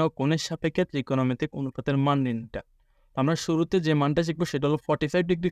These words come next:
কোণের সাপেক্ষে। তাহলে ফর্টি ফাইভ ডিগ্রি কোণের সাপেক্ষে যে ত্রিকোণমিতিক অনুপাতগুলো আছে তাদের মান কত হতে পারে সে বিষয়টা এখন আমরা শিখে নিব। তো এটার জন্য আমাদেরকে শুরুতে কী কাজ করতে হবে? একটি সমকোণী ত্রিভুজ অঙ্কন করতে হবে। কেননা এই সমকোণী ত্রিভুজে যদি আমরা বাহুগুলা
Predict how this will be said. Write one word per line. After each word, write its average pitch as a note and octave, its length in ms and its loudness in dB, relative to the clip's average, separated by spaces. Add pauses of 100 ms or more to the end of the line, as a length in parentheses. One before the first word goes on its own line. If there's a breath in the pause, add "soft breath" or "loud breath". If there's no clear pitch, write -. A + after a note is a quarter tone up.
কোণের C#3 260 0
সাপেক্ষে। - 400 -10
তাহলে C#3 240 -4
ফর্টি D3 280 -2
ফাইভ E3 200 2
ডিগ্রি F3+ 160 0 (100)
কোণের C3+ 260 0
সাপেক্ষে D#3+ 360 -2
যে C#3 40 4 (100)
ত্রিকোণমিতিক C#3+ 680 0
অনুপাতগুলো C#3 480 0
আছে E3 160 0
তাদের C3+ 260 0
মান C#3 120 2 (140)
কত C3+ 160 -2 (100)
হতে D#3 220 0
পারে E3+ 140 0 (380)
সে - 80 -2 (120)
বিষয়টা E3+ 340 2
এখন C#3 160 0
আমরা C#3 200 -2
শিখে B2+ 280 -2
নিব। A2+ 120 -4 (420)
তো - 40 -2 (120)
এটার F#3 200 4
জন্য G3+ 200 4
আমাদেরকে D#3 340 0
শুরুতে D3 320 -2
কী E3 140 0
কাজ D#3+ 160 0
করতে - 180 -4
হবে? F3+ 140 4
একটি D#3+ 180 -4
সমকোণী C#3 400 0
ত্রিভুজ D#3 280 2
অঙ্কন B2+ 260 -2
করতে B2 240 -6
হবে। D#3+ 140 0 (420)
কেননা E3 280 2 (140)
এই F3+ 140 4
সমকোণী E3+ 500 2
ত্রিভুজে D#3+ 460 0
যদি C#3 140 0 (100)
আমরা C3+ 180 2 (160)
বাহুগুলা F3+ 400 4